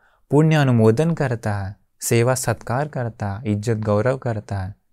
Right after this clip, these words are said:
"तस्मा ही नहीं रखत अपमता",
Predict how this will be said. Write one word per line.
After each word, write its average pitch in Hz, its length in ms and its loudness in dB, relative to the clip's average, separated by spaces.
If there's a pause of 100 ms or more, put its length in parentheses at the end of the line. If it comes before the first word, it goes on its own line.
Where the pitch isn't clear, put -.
(500)
"तस्मा 151 480 2
ही 175 140 4
नहीं 185 200 4
रखत 180 460 -2
अपमता", 175 840 -2